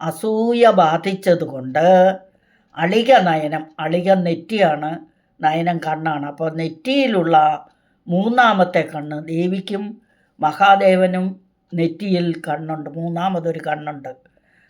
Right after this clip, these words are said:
മഹാദേവൻ ആ മൂന്നാമത്തെ കണ്ണു തുറന്നാണ് കാമദേവനെ ദഹിപ്പിച്ചത്.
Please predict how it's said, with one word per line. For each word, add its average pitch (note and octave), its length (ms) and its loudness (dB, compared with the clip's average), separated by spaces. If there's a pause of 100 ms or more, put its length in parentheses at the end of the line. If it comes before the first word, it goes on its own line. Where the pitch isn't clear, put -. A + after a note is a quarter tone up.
(120)
മഹാദേവൻ F3+ 640 4
ആ F3 80 0
മൂന്നാമത്തെ F3 760 -2
കണ്ണു D#3+ 200 -4
തുറന്നാണ് E3 540 -4
കാമദേവനെ D#3+ 840 -2
ദഹിപ്പിച്ചത്. C#3 760 -14